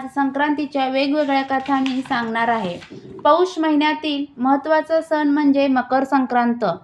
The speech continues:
संक्रांत म्हणजे संक्रमण, म्हणजेच ओलांडून जाणे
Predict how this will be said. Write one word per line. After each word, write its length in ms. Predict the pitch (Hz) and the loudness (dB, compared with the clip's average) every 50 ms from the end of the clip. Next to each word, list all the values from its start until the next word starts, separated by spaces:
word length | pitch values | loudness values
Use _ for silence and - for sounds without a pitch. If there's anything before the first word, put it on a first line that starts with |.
| - - - - _ _ _ - | -16 -20 -20 -20 _ _ _ 0
संक्रांत 560 | 262 254 254 - 277 277 285 294 294 285 311 | 0 2 2 2 0 2 2 2 2 2 2
म्हणजे 460 | 285 285 285 277 269 269 277 277 302 | 2 2 4 4 2 2 2 -2 -2
संक्रमण, 720 | 294 - 285 254 247 233 240 269 277 277 254 226 190 180 190 - - - _ _ _ _ _ _ - | -4 -2 -2 -2 0 0 0 2 4 4 6 4 2 2 0 -4 -12 -20 _ _ _ _ _ _ -2
म्हणजेच 480 | 240 269 277 277 277 311 311 285 285 294 - - - | 2 4 6 6 6 6 4 0 0 -4 -8 -6 0
ओलांडून 680 | - 269 277 277 285 294 302 294 294 320 330 311 285 | 2 4 4 4 4 4 4 2 2 2 2 2 2
जाणे 360 | 311 302 302 285 269 269 269 | 4 4 4 4 4 2 0